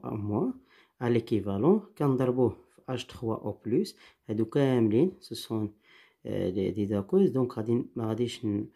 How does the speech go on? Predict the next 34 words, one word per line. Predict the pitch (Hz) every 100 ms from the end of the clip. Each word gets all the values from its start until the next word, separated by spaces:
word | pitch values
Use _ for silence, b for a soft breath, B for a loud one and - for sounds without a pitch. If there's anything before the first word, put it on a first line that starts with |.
| b b b b b _ _ 110
نقف | 104 - -
هنايا | 113 123
على | 117
ليكيفالون، | 110 - 98 101 101
عفوا | 98 -
هنايا. | 101 104 110 190 233 b b b b b _ B B B B B 131
دونك | 131 117
عندنا | 110 131
هنايا، | 123 123 123 -
آه، |
آه، | 123 123 127 117 131 110 107
ترك-، | - 117 135
لا | 123
كونسونطراسيون | 135 123 120 - 120 127
ديال | 110 104
اش | - 127
سي | 120 - 120
او | 110 113
او | 110
موان، | 104 104 - 104
هنايا | 107 107 123
على | 123
بليسونس | 143 127 143 139 -
ان، | 170
في | 165 143
حالة | 143 139 127
عندنا | 107 135
مثلا | 131 127 131
هنا | 120 123
ثلاثة، | 139 147 170
راه | 147
غنديرو | 135 135 123
هنايا | 127 131
على | 131